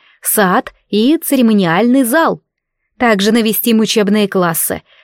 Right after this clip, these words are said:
Там с девушками занимаются учителя.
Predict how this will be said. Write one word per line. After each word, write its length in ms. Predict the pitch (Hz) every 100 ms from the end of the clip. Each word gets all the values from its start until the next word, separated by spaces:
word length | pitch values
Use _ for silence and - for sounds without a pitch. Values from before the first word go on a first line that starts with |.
| _
Там 300 | 302 302 277
с 40 |
девушками 520 | 196 233 240 - 262
занимаются 580 | 214 196 190 214 214 -
учителя. 580 | 196 - 165 165 196 214